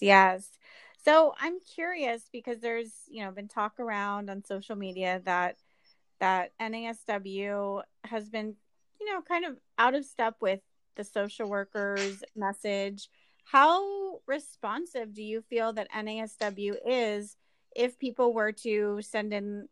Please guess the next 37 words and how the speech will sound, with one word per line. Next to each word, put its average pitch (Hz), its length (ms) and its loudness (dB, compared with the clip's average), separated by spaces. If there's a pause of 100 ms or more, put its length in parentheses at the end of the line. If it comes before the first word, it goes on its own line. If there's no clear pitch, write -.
(120)
you 196 140 -6
know, 170 160 -4
emails 262 560 4
or 196 120 2
letters 208 520 2
or 185 120 2 (300)
try 214 180 -2
to 208 100 -2
connect 208 640 -2 (400)
and, 220 140 -2
like 220 200 0
we 240 100 -2
said, 202 260 -2
collaborate 208 1000 0
and, 190 520 -6
and 196 160 -8
try 214 180 0
to 208 80 -6
figure 196 300 -4
out 190 160 -2
solutions? 190 760 -6 (560)
You 220 160 0
know, 190 80 0
do 214 120 -4
you 240 80 2
feel 254 280 2
like 262 180 2
that's - 220 0
something 208 380 -4
that 190 400 2 (220)
N 214 140 -2
A 208 120 -2
S 208 120 -8
W 202 340 -4
encourages 214 760 -4
and 202 180 -6
wants? 226 640 -2